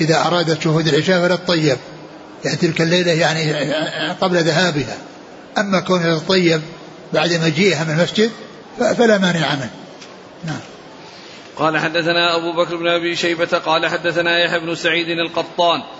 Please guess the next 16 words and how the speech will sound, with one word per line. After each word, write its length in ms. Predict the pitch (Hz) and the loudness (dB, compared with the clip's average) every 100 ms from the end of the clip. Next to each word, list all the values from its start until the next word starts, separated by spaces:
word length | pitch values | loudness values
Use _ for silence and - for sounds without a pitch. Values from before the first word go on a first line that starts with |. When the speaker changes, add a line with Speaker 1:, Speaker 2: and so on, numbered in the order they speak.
| - - | -10 -4
Speaker 2:
عن 120 | 151 | -2
محمد 400 | 156 165 165 165 | 0 -2 0 0
بن 180 | 156 160 | 0 0
عجلان 560 | 147 147 156 160 151 - - - | 0 0 2 2 0 -6 -14 -4
قال 220 | 139 160 | 0 0
حدثني 500 | 151 165 170 170 175 | 0 0 0 0 0
بكير 360 | 165 165 170 175 | -2 -2 0 0
بن 140 | 165 | 0
عبد 220 | 170 165 160 | 0 0 -2
الله 320 | 170 170 165 | 0 2 0
بن 80 | 170 | -2
الأشج 520 | 170 160 160 165 156 | -2 -2 -2 -2 -2
عن 260 | 156 170 | -2 -2
بسر 240 | 165 165 170 | -6 -4 -4
بن 160 | 165 | -4
سعيد 400 | 160 170 165 160 | -2 0 0 -2